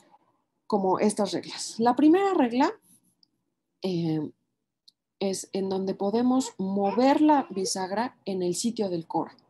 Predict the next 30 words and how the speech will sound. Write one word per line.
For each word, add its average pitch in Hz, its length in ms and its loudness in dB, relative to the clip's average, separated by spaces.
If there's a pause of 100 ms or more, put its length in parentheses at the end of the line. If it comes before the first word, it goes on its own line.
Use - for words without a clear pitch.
(600)
Si 226 140 -2
lo 233 80 0
ponemos, 359 840 0 (420)
eh, 190 320 -2
la 196 120 0
bisagra 196 680 -4 (320)
en 196 200 -4
el 196 120 -2
lado, 220 840 -2
eh, 175 680 -6 (960)
convexo 202 680 -2 (440)
de 196 100 -4
la 190 160 -2
deformidad, 202 640 -4 (540)
entonces 220 500 -2
seguramente 220 640 -4
vamos 185 260 -6
a 190 40 -14
hacer 180 200 -8
una 175 220 -6
cuña 165 260 -8
de 170 60 -6
apertura, 190 540 -10 (160)
como 165 240 -8
se 175 100 -10
observa 175 380 -8
en 165 100 -8
el 160 80 -8
primer 160 380 -10
dibujo. 196 420 -8